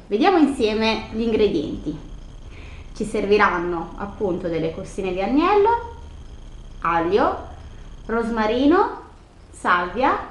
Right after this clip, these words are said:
delle patate, olio, pepe e sale. Andiamo insieme alla preparazione. Per prima cosa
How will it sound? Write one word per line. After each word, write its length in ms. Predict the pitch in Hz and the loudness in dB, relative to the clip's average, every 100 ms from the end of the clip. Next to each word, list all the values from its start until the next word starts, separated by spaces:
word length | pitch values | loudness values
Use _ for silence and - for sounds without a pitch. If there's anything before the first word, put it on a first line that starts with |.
| - | -10
delle 320 | 226 247 208 | -2 0 0
patate, 840 | 208 196 165 - - 349 - - - - - | -2 -4 -6 -4 -2 -2 -2 -10 -16 -16 -6
olio, 680 | 220 196 185 226 294 403 - - - | 0 2 2 2 2 2 -2 -10 -4
pepe 360 | 294 359 427 440 494 523 - - | 0 0 0 -2 -4 -6 -10 -4
e 120 | 427 | -4
sale. 560 | - 185 160 165 165 - - - - | 0 0 0 -6 -8 -14 -20 -20 -4
Andiamo 360 | 285 359 508 466 | 2 4 6 4
insieme 320 | - 339 285 | 4 4 4
alla 120 | 247 | 2
preparazione. 920 | 254 233 233 214 - 170 139 165 165 - - - - - - - - - - - - - - - - - - - - - - - - - - - - - - - - | 2 0 0 -2 -4 -6 -4 -6 -8 -14 -20 -20 -20 -20 -20 -20 -20 -20 -20 -20 -20 -20 -20 -20 -20 -20 -20 -20 -20 -20 -20 -20 -20 -20 -20 -20 -20 -20 -20 -20 -8
Per 140 | 208 | -6
prima 280 | 208 226 269 | -4 -2 -2
cosa 340 | 277 392 403 | 2 2 4